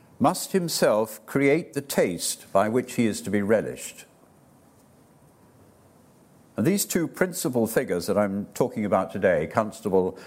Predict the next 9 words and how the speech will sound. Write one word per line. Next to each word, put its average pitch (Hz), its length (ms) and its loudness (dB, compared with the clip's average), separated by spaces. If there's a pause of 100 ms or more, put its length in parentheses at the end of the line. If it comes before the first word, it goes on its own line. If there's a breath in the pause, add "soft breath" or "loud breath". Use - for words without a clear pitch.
(160 loud breath)
and 98 120 0
Clare, 98 360 2
took - 240 -4
on 139 160 4
that 92 200 -2
task 82 540 -2 (380 loud breath)
by 127 240 2
determinedly 120 680 0
creating 113 800 0